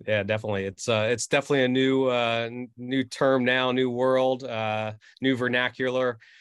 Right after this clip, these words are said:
Um, it's, it's so funny. I, I went to a conference down in, uh, Nashville, the, uh, you know, Mike Shogreen and those guys, great conference.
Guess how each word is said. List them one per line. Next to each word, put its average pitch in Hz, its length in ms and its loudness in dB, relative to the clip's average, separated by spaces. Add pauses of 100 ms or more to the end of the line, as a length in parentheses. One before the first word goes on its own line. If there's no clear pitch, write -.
(200)
Um, 104 400 -4
it's, 104 220 -10
it's 117 180 -6
so 120 160 4
funny. 113 380 0
I, 107 260 -2
I - 20 -2
went 117 220 -4
to 113 180 -2
a 107 60 0
conference 110 540 -4
down 110 260 -2
in, 107 220 -4
uh, 104 160 -4
Nashville, 110 600 -4
the, 107 460 -6
uh, 98 40 -4
you 107 160 -6
know, 101 180 -2
Mike 107 260 -4
Shogreen 110 500 0
and 104 80 -2
those 110 220 -2
guys, 107 320 -2
great 110 240 -4
conference. 107 560 -4